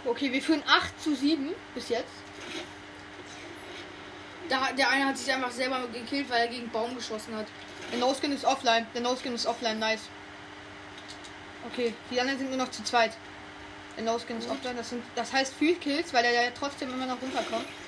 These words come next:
Speaker 1: Ey, ich wollte grad schießen und der fliegt vor mich. Der andere aus dem
Speaker 2: <laughs>
Speaker 1: Team.
Speaker 2: Also.
Speaker 1: Da ist der wieder. Schieß da mal vor die Tür mit dem Rocket-Schuss. Nice. Hast du ihn?
Speaker 2: Nee, der ist da unten noch.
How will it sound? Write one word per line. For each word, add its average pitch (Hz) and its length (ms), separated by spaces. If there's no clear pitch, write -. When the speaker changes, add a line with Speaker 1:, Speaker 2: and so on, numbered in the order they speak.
Speaker 1:
Ey, 320 220
ich 330 100
wollte 349 160
grad 359 240
schießen 370 340
und 359 140
der 359 100
fliegt 339 300
vor 392 260
mich. 330 380
Der 294 120
andere 320 200
aus 381 120
dem 349 180
Speaker 2:
<laughs> - 0
Speaker 1:
Team. 294 320
Speaker 2:
Also. 302 500
Speaker 1:
Da 277 140
ist 277 140
der 247 80
wieder. 240 140
Schieß 277 140
da 262 160
mal 262 160
vor 269 180
die 254 80
Tür 285 180
mit 262 120
dem 233 140
Rocket-Schuss. 226 520
Nice. 208 480
Hast 226 180
du 330 60
ihn? 392 100
Speaker 2:
Nee, 233 200
der 240 80
ist 240 160
da 233 60
unten 226 220
noch. 226 140